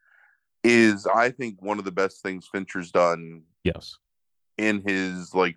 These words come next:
Speaker 1: filmmaking career.
Speaker 2: Yeah, he has it. It's, like, separating the chapters, and yeah, that whole Paris, um, sequence, um,
Speaker 1: Yeah.
Speaker 2: is,
Speaker 1: Him
Speaker 2: is, is one of the best openings, like, in film that I've seen in a long time.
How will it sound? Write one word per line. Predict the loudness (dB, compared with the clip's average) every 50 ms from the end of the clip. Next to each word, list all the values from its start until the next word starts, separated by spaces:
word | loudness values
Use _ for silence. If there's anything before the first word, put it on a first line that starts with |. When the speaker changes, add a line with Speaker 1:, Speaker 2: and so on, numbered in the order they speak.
| _ _ 0
Speaker 1:
filmmaking | 0 0 0 0 -4 -6 -6 -8 -12 -14 -12
career. | -12 -12 -12 -12 -12 -14 -16 _ _ _ _ -2
Speaker 2:
Yeah, | 0 2 2
he | 4 6
has | 6 6 6 4
it. | 2 0 2
It's, | 2 2 4 2 2 4 4
like, | 4 4
separating | 4 4 2 4 4 4 4 4 2
the | -2
chapters, | -2 0 2 2 2 2 0 0 -2 0
and | 0 -2 -2 -2 0
yeah, | 0 0 2 2
that | 2 2 2
whole | 2 2 0 0
Paris, | -2 -2 -2 0 0 0 -2 -2 -6 -10 -16 -18 -18 -16 -10 -6
um, | -2 -2 0 0 0 -2 -2 -4 -6 -6 -8 -10 _ _ _ _ _ _ _ _ _ _ _ _ _ _ _ _ _ _ _ _ _ _ _ _ _ _ _ _ _ _ _ _ -12
sequence, | -8 -6 -6 -6 -8 -8 -10 -10 -10 -12 -14 -14 -16 -18 _ _ -2
um, | 0 2 4 4 4
Speaker 1:
Yeah. | 4 4 2 0 -4 -6 _ _ _ _ 2
Speaker 2:
is, | 4 4 6
Speaker 1:
Him | 6 6 6 4
Speaker 2:
is, | 4 2
is | 4 4 6 6 6
one | 6 6 6 6
of | 6
the | 4
best | 4 4 2 4 4 4
openings, | 2 2 2 0 0 0 0 0 -2 -4 -6 -8 -4
like, | -2 0 0 0 0 -2 -6
in | -8 -6 -6 -6
film | -4 -4 -4 -2 -2 -2
that | -2 -2
I've | -2 -2 -2
seen | -4 -2 -2
in | -2
a | -4
long | -4 -4 -6 -6 -4
time. | -4 -4 -2 -4 -4 -6